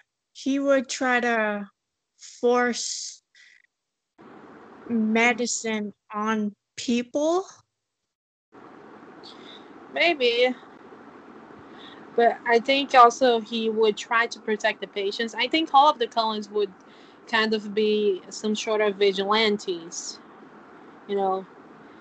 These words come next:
Speaker 2: maybe he would,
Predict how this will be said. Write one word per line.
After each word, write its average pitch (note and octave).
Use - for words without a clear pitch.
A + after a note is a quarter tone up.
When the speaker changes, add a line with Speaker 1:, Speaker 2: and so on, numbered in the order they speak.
Speaker 2:
maybe G#3
he G3
would, G3